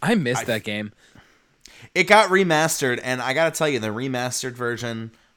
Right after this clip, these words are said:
Speaker 1: not fun. It's very
Speaker 2: Wait, when
Speaker 1: sad.
Speaker 2: did it get remastered?
Speaker 1: It just got remastered and put on Apple Arcade, and I played it, and it was like
Speaker 2: Wait, the original Oregon Trail, the Oregon Trail two?
Speaker 1: It's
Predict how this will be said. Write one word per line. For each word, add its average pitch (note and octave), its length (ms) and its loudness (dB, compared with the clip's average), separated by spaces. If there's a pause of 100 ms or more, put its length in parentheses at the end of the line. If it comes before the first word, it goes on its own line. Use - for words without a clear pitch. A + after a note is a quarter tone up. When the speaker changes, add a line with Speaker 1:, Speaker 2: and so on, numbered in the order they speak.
(160)
Speaker 1:
not F#2 240 -8
fun. C#2 340 -14 (640)
It's - 120 -20
very G#2+ 120 0
Speaker 2:
Wait, F3+ 160 4
when F3+ 140 2
Speaker 1:
sad. A#3+ 100 2
Speaker 2:
did A3 40 0
it G#3 60 2
get G3 140 2
remastered? D3 800 0 (260)
Speaker 1:
It C3+ 80 -2
just D3+ 140 -2
got F3 140 4
remastered D#3 500 0
and C3 120 -6
put D3 120 0
on C3+ 100 -4
Apple B2 320 -4
Arcade, A#2 440 -4
and G#2 80 -8
I G2+ 60 -8
played A#2 300 -8
it, G2+ 100 -4
and F#2 120 -10
it D2+ 80 -14
was F#2 160 -12
like F#2 360 -10
Speaker 2:
Wait, D#3+ 280 4
the C3+ 120 2
original D3 380 2
Oregon G3 320 2
Trail, G3+ 180 2
the D#3 80 0
Oregon B2+ 340 0
Trail A2+ 200 -4
two? G2+ 400 -8 (280)
Speaker 1:
It's D#3 200 -2